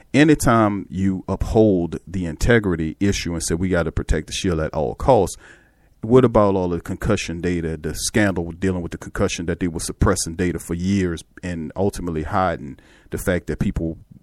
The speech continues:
were suffering these horrible brain injuries and denied it for years? But when people were questioning then, "Oh, it was a conspiracy." There have been number,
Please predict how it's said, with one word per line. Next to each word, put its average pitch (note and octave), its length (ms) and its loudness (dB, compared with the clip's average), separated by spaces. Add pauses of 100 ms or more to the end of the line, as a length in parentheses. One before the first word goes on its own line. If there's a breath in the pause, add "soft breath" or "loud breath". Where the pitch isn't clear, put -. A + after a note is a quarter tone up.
(340 loud breath)
were F2 260 2
suffering F#2+ 460 2
these F2 200 -4
horrible G2+ 520 2
brain F#2 340 -2
injuries - 500 -10
and A2+ 160 -2
denied G#2+ 380 2
it G2 60 -2
for - 160 -6
years? G2 420 -4 (640 soft breath)
But A2 120 4
when F#2+ 180 0
people C3 240 2
were G2 120 2
questioning F2 540 0
then, C3 240 0
"Oh, C3 160 4
it F#2+ 60 2
was F2+ 160 -8
a C2+ 60 -10
conspiracy." - 680 -8 (380 soft breath)
There A#2 160 6
have B2 140 4
been G#2 180 0
number, A2 400 4